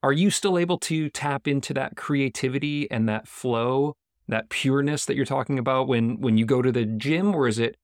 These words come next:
purely a training tool for you? I, I'd love to understand how you work the gym into your climbing routine and training and fun, and also what you see in the generations now of climbers coming up through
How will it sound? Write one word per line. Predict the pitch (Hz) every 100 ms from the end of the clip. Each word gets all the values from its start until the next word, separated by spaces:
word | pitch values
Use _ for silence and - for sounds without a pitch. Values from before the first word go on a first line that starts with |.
| _ _ _
purely | - 160 147 120 98
a |
training | - - 147 160 165 170
tool | - 175 170
for | - 170
you? | 160 170 170
I, | 131 - 147
I'd |
love | 165 175
to | 160 127 - _ _ -
understand | 135 120 135 123 117
how | 123 120 127
you | 110 107 110 113 127 139 _ _ _ -
work | 110 123
the | 131 117
gym | 110 104 101 101 135 -
into | 117 110 - 107 101 101 117
your | 110 104
climbing | 107 - 98 98 95 95
routine | 117 104 - 104 113
and | 110
training | - 110 101 101
and | 95
fun, | - 123 123
and | 107
also | 110 - 113 104 - _ -
what | 127 131
you | 120
see | 117 - 107 87
in | - 101 95 95 90 _ _ _ -
the | - 95
generations | 92 104 98 98 92 107 95 107
now | 101 107 123 101 -
of | 107 98
climbers | - 104 101 -
coming | 113 101
up | 107
through | - - 113 110 104 98